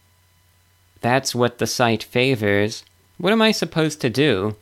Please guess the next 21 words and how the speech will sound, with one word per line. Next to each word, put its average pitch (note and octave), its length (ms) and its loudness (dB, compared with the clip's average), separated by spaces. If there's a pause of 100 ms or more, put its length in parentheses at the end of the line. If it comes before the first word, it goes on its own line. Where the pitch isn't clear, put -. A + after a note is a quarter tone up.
(520)
when B2 520 0
I B2+ 140 2
do B2 200 0
twenty-minute C#3+ 840 0 (140)
review A2+ 540 2
videos G#2+ 840 0 (800)
and A#2 400 -2
three-hour B2 1080 0 (840)
podcasts A2+ 1040 -4 (400)
and G2+ 240 -12
one-hour B2 680 2
radio A2+ 500 0
shows? - 440 -10
What C#3+ 100 -2
am E3 100 -4
I D3+ 80 -2
even C#3+ 200 2
supposed C3 460 -2
to A2+ 80 -4
do C3+ 280 0
there? A2 440 -8